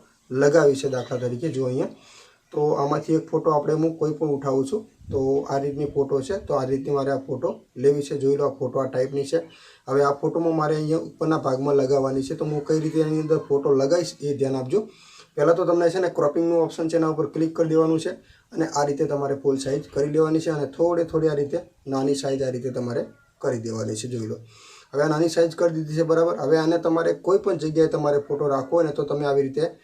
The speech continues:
નાની સાઇઝની અંદર રાખી શકો છો અને એને છે ને ત્રણ ટપકા ઉપર ક્લિક કરીને send to back કરી દેવાનું છે. તો send to back કરી દીધું છે. આ રીતે ફોટો બની ગઈ છે.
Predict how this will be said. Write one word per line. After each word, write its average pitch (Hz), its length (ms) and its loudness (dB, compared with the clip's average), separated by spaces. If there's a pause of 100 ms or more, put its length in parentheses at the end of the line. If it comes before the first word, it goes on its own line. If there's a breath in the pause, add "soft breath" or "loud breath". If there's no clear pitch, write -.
(260 soft breath)
નાની 135 280 -2
સાઇઝની 156 360 -2
અંદર 151 200 2
રાખી 139 280 -2
શકો 160 280 0
છો 165 120 0
અને 147 120 0
એને 143 220 0
છે 170 140 -4
ને 160 120 -2 (420 soft breath)
ત્રણ 147 140 0
ટપકા 143 320 -2
ઉપર 160 300 2
ક્લિક 160 280 -2
કરીને 156 420 0 (200)
send 147 140 -2
to 151 180 -6
back 147 140 2
કરી 143 220 -2
દેવાનું 127 320 2
છે. 233 140 -6 (680 soft breath)
તો 131 240 0 (100)
send 143 160 0
to 156 100 -4
back 147 140 0
કરી 165 220 -4
દીધું 156 220 -2
છે. - 260 -6
આ 139 140 -2
રીતે 143 200 0
ફોટો 143 300 0
બની 156 260 0
ગઈ 156 140 2
છે. 165 140 0